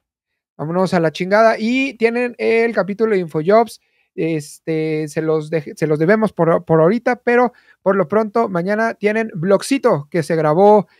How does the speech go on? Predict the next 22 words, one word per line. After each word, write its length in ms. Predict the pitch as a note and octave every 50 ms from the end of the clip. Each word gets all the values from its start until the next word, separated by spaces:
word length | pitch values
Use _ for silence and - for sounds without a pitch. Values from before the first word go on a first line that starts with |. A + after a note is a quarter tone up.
| _ _ _ -
aquí 400 | - C#3+ - G#3+ A#3+ B3+ B3 _ _ _ _ _ _ _ _
y, 340 | - A#3+ C4 C#4 C#4 - _ _ _ _ _ _ _ _ _ -
eh, 180 | - E3 D#3+ D#3
pues 220 | D3 D#3+ C#3+ -
ahorita 280 | E3+ D#3 E3 D#3+ F3 E3+
ya 140 | D#3+ D#3+ D#3 D#3
van 140 | D#3 D#3
a 60 | D#3 D3
tener 180 | D3+ D3 D3+
el 100 | C#3+ C#3+
podcast, 340 | - C#3 C3+ - - D3 -
¿vale? 280 | F3 G3 B3 C4 B3+ _ _ _ _ _ _ _ _ _ -
Muchísimas 400 | F#3 G3 C4 C#4+ C#4+ C4+ B3 A#3+
gracias, 640 | A#3 B3 C4 B3 - C4+ C4 B3 - - - - _ _ _ _ _ _ -
los 160 | - F3 -
queremos 380 | - F#3+ G3+ A3 A3 F#3+ -
mucho, 380 | A3 A#3 A#3 - B3 A#3+ A#3 - _ _ _ _
el 220 | - E3 D#3+ D3+
Pal 240 | D3 - G3+ G#3 G3+
y 60 | F3+
yo, 300 | D#3 A3 B3 C4 B3 - _ _ _ _ _ _ _ -
y 320 | G#3+ G#3+ A#3+ B3+ -